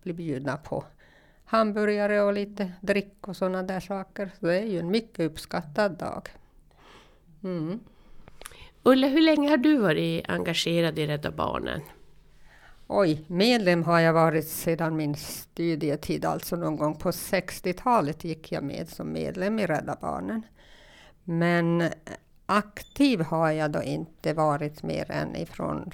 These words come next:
Speaker 1: tjugohundrafyra, då Rädda Barnen fick en nystart i Haparanda.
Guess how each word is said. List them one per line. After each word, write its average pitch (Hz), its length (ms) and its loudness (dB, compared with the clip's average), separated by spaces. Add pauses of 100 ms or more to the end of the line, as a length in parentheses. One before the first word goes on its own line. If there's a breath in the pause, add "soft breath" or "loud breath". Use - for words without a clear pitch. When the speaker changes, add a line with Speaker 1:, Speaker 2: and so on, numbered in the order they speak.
Speaker 1:
tjugohundrafyra, 160 1120 0 (840 loud breath)
då 160 520 6 (280 loud breath)
Rädda 160 320 0
Barnen 156 440 4
fick 160 300 -4
en 151 320 -2
nystart 190 1000 0
i 156 240 -2
Haparanda. - 760 -2